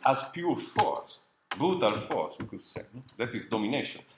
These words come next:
without taking into account whether those who suffer this, so, this force, the dominated or subaltern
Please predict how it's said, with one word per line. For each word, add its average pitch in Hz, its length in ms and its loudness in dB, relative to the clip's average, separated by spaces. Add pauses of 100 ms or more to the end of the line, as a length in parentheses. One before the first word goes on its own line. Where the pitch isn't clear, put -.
(340)
without 220 420 8
taking 196 380 4
into 160 200 6
account 101 440 4
whether 147 340 4
those 143 320 0
who - 140 -16
suffer 170 560 4
this, 87 100 -10
so, 95 440 -2
this 101 320 -6
force, 92 400 -2 (240)
the 107 80 -4
dominated 131 800 4
or 101 100 -2
subaltern 95 680 -2